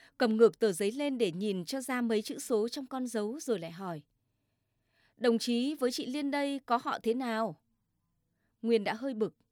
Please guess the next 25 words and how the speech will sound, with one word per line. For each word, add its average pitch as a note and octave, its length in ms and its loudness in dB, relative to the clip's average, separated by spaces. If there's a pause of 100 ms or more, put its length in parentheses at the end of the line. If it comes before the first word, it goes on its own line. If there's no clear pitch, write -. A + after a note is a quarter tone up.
(280)
anh A3+ 160 -2
trả G3+ 160 -8
lời E3+ 180 -6
gọn. E3+ 260 -6 (800)
"Liên B3+ 220 4
là A#3 140 2
em A#3+ 260 -2
tôi." B3+ 340 2 (1400)
Lần G#3 220 0
này F3+ 240 -2
ông B3+ 220 -4
cụ A3+ 260 -4
chật - 220 -2
hẳn F3 220 -8
kính G3+ 260 -6
ra, A3+ 320 -8 (400)
nhìn G3+ 280 2
Nguyên, A#3 280 0 (500)
hơi C4 200 0
gật A3 220 -2
gù F3 360 -2
rồi E3+ 340 -4
nói E3 200 -8
chậm - 200 -6
rãi. A#3 380 -10